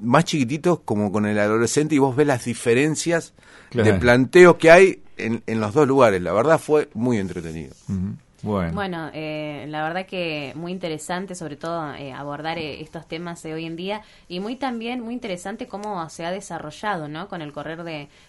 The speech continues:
Speaker 3: de los años, porque además, ho-, hoy, en estos tiempos, tenemos, eh, bueno, el famoso teléfono celular, que los <laughs> tenemos cada uno, por ejemplo, acá en, en estudios,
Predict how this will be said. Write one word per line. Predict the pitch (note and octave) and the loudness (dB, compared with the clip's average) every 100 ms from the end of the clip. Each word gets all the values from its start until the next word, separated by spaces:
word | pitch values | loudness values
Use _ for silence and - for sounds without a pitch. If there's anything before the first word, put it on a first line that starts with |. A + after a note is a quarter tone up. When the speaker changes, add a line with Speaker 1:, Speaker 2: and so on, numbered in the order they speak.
| - | -12
Speaker 3:
de | |
los | D#3+ D#3+ | -10 -10
años, | G#3+ G#3 | -12 -10
porque | F#3 F#3 | -6 -6
además, | F#3+ A3+ C4 - | -4 -6 -8 -8
ho-, | F3 - | -8 -6
hoy, | G3 G#3+ A3+ A3+ | -2 -2 -2 -6
en | E3 | -8
estos | F3 F3+ | -10 -12
tiempos, | G3 G3 G#3+ | -10 -10 -10
tenemos, | G3 E3 E3+ D#3+ D3+ - | -10 -10 -8 -10 -12 -18
eh, | C#3+ C#3 C#3 | -16 -14 -12
bueno, | D3+ C#3 | -10 -10
el | |
famoso | C#3 D3 D#3+ D#3+ D#3+ C#3 D3 - | -12 -10 -10 -12 -14 -14 -16 -16
teléfono | D3+ D#3 E3 D3+ | -14 -12 -12 -10
celular, | D#3 D#3+ E3+ F3+ | -10 -4 -2 -2
que | F3+ | -6
los | E3 | -12
<laughs> | |
tenemos | D#3+ - F3+ - | -14 -14 -16 -16
cada | - F#3 F#3 | -8 -6 -4
uno, | F#3 G3+ F#3 | -6 -10 -10
por | D#3 | -10
ejemplo, | D#3 E3+ F3 | -10 -8 -8
acá | E3+ F3 F3+ - - G#3+ | -4 -4 -6 -10 -20 -16
en, | - D#3 D3+ D3 - | -12 -10 -10 -12 -12
en | D#3+ | -14
estudios, | E3 - A3 G#3+ G#3 A3 | -14 -12 -10 -8 -8 -8